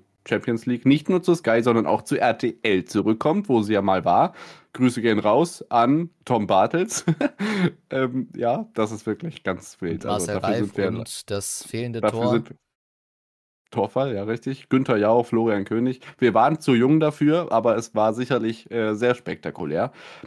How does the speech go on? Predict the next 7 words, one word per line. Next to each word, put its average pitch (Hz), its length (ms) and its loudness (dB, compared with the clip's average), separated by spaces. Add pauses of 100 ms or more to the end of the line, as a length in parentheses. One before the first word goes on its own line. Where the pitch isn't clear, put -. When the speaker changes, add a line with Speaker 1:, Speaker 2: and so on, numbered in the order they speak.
(120)
Speaker 1:
Also 123 200 0
ich - 180 -4 (120)
halte 135 360 -2
nichts 156 440 0
für 160 460 2 (540)
ausgeschlossen. 120 800 -2 (380)
Ähm, 101 500 -2